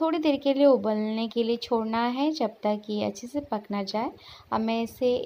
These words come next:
एक bowl में छान लूँगी और थोड़ी देर के लिए ठंडा होने के लिए छोड़ दूँगी।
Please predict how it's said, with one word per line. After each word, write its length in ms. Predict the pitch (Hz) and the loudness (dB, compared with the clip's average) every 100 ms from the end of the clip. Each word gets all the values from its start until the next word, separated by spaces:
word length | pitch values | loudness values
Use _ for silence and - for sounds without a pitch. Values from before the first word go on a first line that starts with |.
| - | -4
एक 180 | 202 196 | -6 -2
bowl 300 | 190 180 180 | 0 0 0
में 260 | 185 208 349 | -2 -2 -4
छान 360 | - 254 226 226 | -2 -2 0 -2
लूँगी 380 | 233 240 247 311 | -2 -2 -2 -2
और 180 | 233 240 320 | -2 -2 -2
थोड़ी 220 | 302 330 | 0 2
देर 200 | 285 247 | 2 0
के 180 | - 220 | -2 -2
लिए 140 | 302 - | -2 -2
ठंडा 240 | 240 208 214 | -2 0 -2
होने 280 | 214 185 | -4 -6
के 120 | 175 190 | -6 -4
लिए 140 | 381 | -4
छोड़ 260 | - 196 175 | -2 -4 -4
दूँगी। 400 | - - - | -8 -10 -12